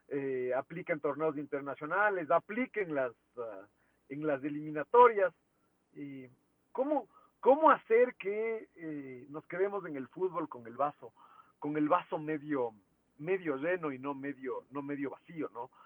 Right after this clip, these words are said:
Esto de que, este exitismo de que si es que uno no es campeón y si no es campeón ganándole a, a todo el mundo y bailando a todo el,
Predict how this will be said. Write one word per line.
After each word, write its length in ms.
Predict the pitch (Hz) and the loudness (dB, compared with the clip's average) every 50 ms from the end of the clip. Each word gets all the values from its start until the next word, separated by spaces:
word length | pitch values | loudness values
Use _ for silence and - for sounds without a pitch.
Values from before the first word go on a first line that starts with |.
| - _ _ | -20 _ _
Esto 400 | - 139 139 - - 160 147 139 | -12 -12 -12 -6 -2 -2 -2 -2
de 180 | 117 113 110 101 | -2 -8 -12 -12
que, 300 | - - 110 107 101 - | -14 -18 -18 -16 -14 -12
este 220 | 139 139 _ - 160 | -14 -12 _ -10 -10
exitismo 600 | - - - 147 - _ - 175 156 160 160 143 | -10 -12 -14 -16 -16 _ -16 -16 -14 -10 -10 -10
de 100 | 123 123 | -10 -10
que 80 | - - | -12 -16
si 80 | - | -20
es 80 | 139 - | -20 -18
que 140 | - - 180 | -14 -12 -8
uno 140 | 170 160 151 | -6 -6 -4
no 120 | 143 160 | -4 -6
es 100 | 156 - | -6 -6
campeón 560 | - 143 127 123 - - 165 175 175 170 160 | -6 -8 -8 -8 -8 -4 2 2 2 2 0
y 60 | 139 | -4
si 140 | 123 - 127 | -12 -14 -14
no 120 | 131 139 147 | -12 -10 -10
es 80 | 143 | -10
campeón 500 | - - 123 113 _ 135 143 147 143 135 - - - - - - _ | -10 -12 -12 -10 _ -6 -6 -6 -6 -6 -12 -16 -20 -20 -20 -20 _
ganándole 640 | - 139 139 135 139 151 160 160 151 147 135 127 123 | -8 -8 -6 -4 -4 -4 -4 -4 -4 -6 -4 -4 -6
a, 180 | 117 110 107 101 - | -8 -8 -10 -12 -10
a 100 | - 123 - - | -10 -10 -6 -2
todo 180 | 156 156 147 | -2 -2 -2
el 100 | 135 123 | -2 -6
mundo 320 | 135 156 170 180 170 147 139 | -8 -10 -12 -10 -10 -8 -6
y 20 | |
bailando 500 | 120 117 120 127 131 143 147 151 143 135 | -6 -6 -6 -4 -4 -4 -4 -4 -6 -8
a 60 | 123 | -8
todo 280 | - - 139 135 131 123 | -6 -6 -6 -4 -4 -4
el, 140 | 110 98 | -6 -8